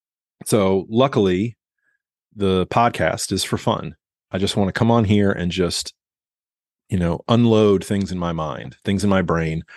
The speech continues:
things that I've experienced, the good, the bad, the ugly. Hopefully it'll help somebody. Hopefully that every single person that listens picks up one thing from every episode,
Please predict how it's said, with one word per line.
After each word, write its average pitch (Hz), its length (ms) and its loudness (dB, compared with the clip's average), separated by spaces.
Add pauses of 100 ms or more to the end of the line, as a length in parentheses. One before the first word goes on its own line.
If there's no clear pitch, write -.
(220)
things 107 180 2
that 98 60 2
I've 98 160 4
experienced, 90 540 -2
the 87 80 -8
good, 92 180 0
the 95 60 -2
bad, 82 240 2
the 85 140 -2
ugly. 78 420 -4 (560)
Hopefully 131 300 2
it'll 104 120 2
help 87 260 0
somebody. - 440 -2
Hopefully 113 380 2
that 92 160 0
every 107 220 2
single 113 200 -2
person 98 280 -2
that 90 60 -6
listens 82 320 -6
picks - 280 -6
up 90 160 -2
one 92 260 0
thing 95 180 0
from 80 160 -6
every 78 200 -2
episode, - 500 -8